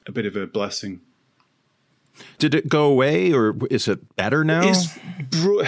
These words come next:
Speaker 1: it's pretty much better now. It's been a, a slow recovery. Uh, I think it was a good, like, four months before I was, like,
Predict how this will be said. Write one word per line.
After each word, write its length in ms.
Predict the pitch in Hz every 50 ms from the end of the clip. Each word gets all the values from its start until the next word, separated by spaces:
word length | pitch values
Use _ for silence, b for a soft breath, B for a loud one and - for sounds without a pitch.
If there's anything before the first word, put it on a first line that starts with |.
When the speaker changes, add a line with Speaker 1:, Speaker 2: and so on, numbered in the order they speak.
| - - -
Speaker 1:
it's 120 | 180 165 -
pretty 320 | - - 226 226 214 208
much 240 | 202 202 180 - -
better 240 | 185 165 151 139 127
now. 280 | 120 113 110 107 104
It's 160 | 113 - -
been 520 | - - 143 127 131 123 120 120 - - - _ _ _ _ - -
a, 60 | 127
a 40 | 120
slow 380 | - - - - 165 156 151 156
recovery. 960 | 143 139 135 135 - 139 127 120 123 123 123 123 123 123 120 120 117 113 117 _ _ _ _ -
Uh, 240 | 120 117 113 110 107
I 80 | 123 123
think 200 | 131 165 147 131
it 60 | 131
was 140 | 135 117 120
a 40 | 123
good, 240 | - 143 131 127 123
like, 220 | 123 113 113 123
four 460 | - - - - - 156 151 156 165
months 300 | 170 180 190 185 139 -
before 420 | - 180 156 - - 165 160 156 151
I 60 | 151 147
was, 180 | 151 147 131 151
like, 380 | 151 147 135 - - - -